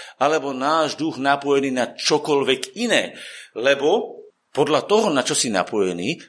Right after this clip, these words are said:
podľa toho vlastne cez teba to všetko preteká. Pochopte, to je, ako keby ste zobrali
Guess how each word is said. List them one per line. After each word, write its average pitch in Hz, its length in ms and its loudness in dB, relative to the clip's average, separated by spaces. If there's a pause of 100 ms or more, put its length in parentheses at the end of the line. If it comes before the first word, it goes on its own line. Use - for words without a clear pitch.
podľa 127 320 0
toho 147 240 -2
vlastne 131 400 0
cez 127 320 0
teba 135 240 2
to 139 160 -4
všetko 147 320 0
preteká. 160 560 -2 (360)
Pochopte, 185 560 -2 (240)
to 123 80 0
je, 127 160 6
ako - 240 0
keby 147 240 -4
ste 117 240 -6
zobrali 131 640 -2